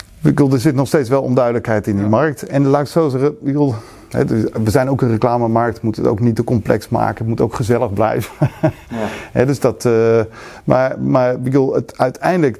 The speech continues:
Speaker 1: draagt het niet bij aan de kwaliteit van het imago van onze branche.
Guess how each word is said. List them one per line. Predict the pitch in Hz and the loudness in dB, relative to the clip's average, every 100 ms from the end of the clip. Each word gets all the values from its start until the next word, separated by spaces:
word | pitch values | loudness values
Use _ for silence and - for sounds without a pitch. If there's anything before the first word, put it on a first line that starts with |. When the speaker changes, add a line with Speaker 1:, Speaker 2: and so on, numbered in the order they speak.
| 107 | -2
Speaker 1:
draagt | 120 131 156 160 - | 0 2 0 -2 -4
het | 127 110 | -4 -2
niet | 110 135 170 | 2 2 2
bij | 127 120 123 160 | 0 0 0 -4
aan | 135 | -4
de | 117 | -4
kwaliteit | - 127 117 135 120 | 0 -2 0 -2 -2
van | 117 | -2
het | 113 | 0
imago | 107 120 127 117 | 2 2 2 -2
van | 107 104 | -2 0
onze | 104 | 0
branche. | 104 117 104 104 | 2 2 0 -6